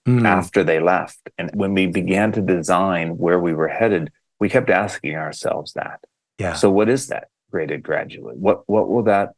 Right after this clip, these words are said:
Speaker 2: young person look like when they have all these tools and they're able to deploy them at their will?
Speaker 1: Yeah.
Speaker 2: And we continue to believe, imagining a child that's, say, in second grade, who by the time they're in ninth grade has been practicing these things for nine years,
Speaker 1: Yeah.
Speaker 2: how much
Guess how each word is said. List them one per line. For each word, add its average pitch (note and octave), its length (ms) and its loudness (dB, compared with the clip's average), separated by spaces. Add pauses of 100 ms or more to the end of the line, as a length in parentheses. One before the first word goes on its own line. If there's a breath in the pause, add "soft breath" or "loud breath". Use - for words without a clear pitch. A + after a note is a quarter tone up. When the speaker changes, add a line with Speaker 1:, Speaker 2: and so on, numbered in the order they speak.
(160)
Speaker 2:
young G2+ 320 -2
person F#2 480 -2
look A2+ 180 -4
like - 400 -8 (460 soft breath)
when F2+ 300 2
they E2+ 160 2
have F2+ 260 2
all D#2 140 2
these D2 240 -6
tools - 500 -6
and F2 100 -4
they're E2 140 2
able E2 240 0
to E2 140 -4
deploy D#2 420 2
them D2+ 160 -2
at D2 80 -4
their D2+ 160 0
will? D2 480 0 (280)
Speaker 1:
Yeah. F2 220 -4
Speaker 2:
And F#2+ 460 2 (340)
we A2 200 0
continue B2+ 460 2
to G2+ 120 -4
believe, E2+ 560 -2
imagining F#2 1040 0 (380)
a - 80 -2
child F#2+ 560 2
that's, F2 180 -6
say, F2 260 0
in E2 120 -4
second F#2+ 480 -2
grade, E2+ 420 0 (160)
who D#2+ 400 -2
by F2 160 2
the E2+ 100 -2
time G2 380 0
they're E2+ 180 0
in D#2+ 140 -2
ninth F#2+ 380 0
grade C#2+ 320 -4
has F2+ 180 -2
been D#2+ 300 -4
practicing F#2+ 600 -2
these D#2+ 260 -4
things D#2 380 -4
for D2+ 140 -8
nine F#2 480 0
years, F2 560 -2
Speaker 1:
Yeah. F2+ 240 -4
Speaker 2:
how A#2 320 2
much G2+ 400 -2